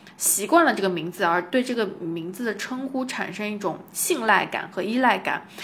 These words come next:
它就可能会觉得这个名字代表了一定的含义，我拥有了这样的一个名字。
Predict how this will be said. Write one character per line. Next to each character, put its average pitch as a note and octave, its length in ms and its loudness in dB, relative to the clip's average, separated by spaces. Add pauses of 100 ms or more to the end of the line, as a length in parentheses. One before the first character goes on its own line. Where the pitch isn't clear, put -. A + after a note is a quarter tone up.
(180)
它 C4 140 2
就 C4+ 80 6
可 C4 160 0
能 F#3 140 -2
会 A3+ 120 0
觉 D3+ 220 -6
得 G3 300 4 (160)
这 - 100 -12
个 A3 80 2
名 F#3 240 -4
字 A3 80 -8
代 A3 180 4
表 E3 140 -2
了 E3+ 100 -2
一 F3 40 -4
定 A3 120 -4
的 G#3+ 60 -2
含 - 340 -4
义， G3+ 80 -2
我 F#3+ 200 2
拥 A3+ 180 0
有 G#3+ 60 2
了 - 120 -2
这 G3 120 -6
样 F3+ 120 -2
的 E3 60 -6
一 - 20 -8
个 F3+ 80 -2
名 E3 280 -4
字。 - 260 -8